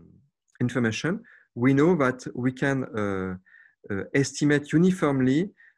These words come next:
the convergence of the, uh, empirical C D F of, uh, Y, uh, compared to the true,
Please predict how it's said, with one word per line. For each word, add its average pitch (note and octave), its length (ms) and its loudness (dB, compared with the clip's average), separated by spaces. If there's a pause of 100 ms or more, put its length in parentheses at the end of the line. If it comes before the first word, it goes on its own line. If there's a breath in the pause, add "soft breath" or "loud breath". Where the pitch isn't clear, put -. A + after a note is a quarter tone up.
(120 soft breath)
the A2+ 540 0
convergence C3+ 680 0 (160)
of G#2+ 220 -4
the, G2+ 300 -2 (100)
uh, F#2 240 -4
empirical C#3 340 0
C A#2+ 160 -4
D G2+ 140 2
F D3 140 -4 (720 soft breath)
of, A2+ 180 -8 (140)
uh, F2+ 220 -4
Y, G#2 420 -2
uh, F#2+ 580 -8
compared B2 320 -6
to A#2 80 -4
the F#2 100 -4
true, C#3+ 260 -8